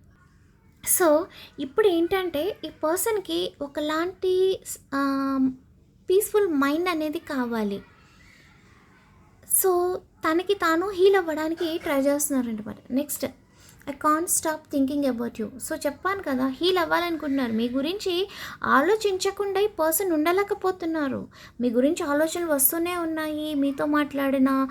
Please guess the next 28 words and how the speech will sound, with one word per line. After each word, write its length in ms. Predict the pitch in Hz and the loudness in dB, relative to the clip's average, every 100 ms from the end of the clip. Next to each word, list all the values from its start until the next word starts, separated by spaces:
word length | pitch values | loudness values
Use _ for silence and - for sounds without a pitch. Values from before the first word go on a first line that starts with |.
| - - - | -6 -16 -2
ఆ, 120 | 254 | 0
పాస్ట్, 600 | 262 269 269 302 - - 294 | 2 2 0 0 -4 -2 0
ఆ, 600 | 277 269 262 254 247 254 | 2 2 2 2 -2 -2
మాటలు 460 | 247 262 262 269 269 | 4 4 4 0 -2
గుర్తొస్తున్నాయి, 680 | 262 262 269 262 254 254 | -4 -2 -4 0 0 2
మీతో 320 | 254 254 254 285 | 2 0 0 -6
స్పెండ్ 360 | - 262 247 | -2 -2 0
చేసిన 320 | 247 247 254 | -2 0 0
పాస్ట్ 480 | 262 254 247 262 - | 0 -2 -2 0 -2
సిచ్యువేషన్స్ 720 | 262 247 - 262 277 311 294 | -4 -6 0 0 2 -2 0
అన్నీ 160 | 294 277 | 2 2
గుర్తొస్తున్నాయి. 640 | 254 262 269 262 254 247 - - - 226 | -2 -2 -2 -2 -2 -4 -8 -16 -2 -2
గతంలో 300 | 226 269 285 | 2 2 4
మీరు 240 | 277 269 | 4 4
ఎలా 260 | 247 247 262 | 2 2 4
ఉన్నారు, 480 | 269 247 233 233 233 | 4 2 0 -2 -2
ఎలా 280 | 226 226 | 0 -2
టైమ్ 320 | 285 269 262 254 | -2 0 0 0
స్పెండ్ 360 | - 262 254 | 0 0 2
చేశారు, 460 | 240 240 233 220 226 - - - | 0 -2 -2 -2 -4 -8 -20 -6
ఇదంతా 500 | 294 311 349 359 415 | 0 2 2 0 0
ఈ 20 | 403 | 2
పర్సన్‌కి 400 | 330 320 349 339 302 | 2 2 0 -6 -6
గుర్తొచ్చి, 720 | 269 269 359 359 - 294 415 - - - | -8 -4 -6 -4 -4 -2 -4 -6 -20 -6
ఆ, 160 | 277 285 | 0 0
కొంచెం 760 | 285 294 269 294 277 269 262 254 - - _ - | 4 2 4 2 4 6 4 4 -2 -16 _ -8
బాధగా 520 | 240 294 359 392 392 | 0 4 4 2 0
ఉంటున్నారన్నమాట. 840 | 370 302 285 294 269 254 233 220 | 0 0 2 2 2 2 0 -4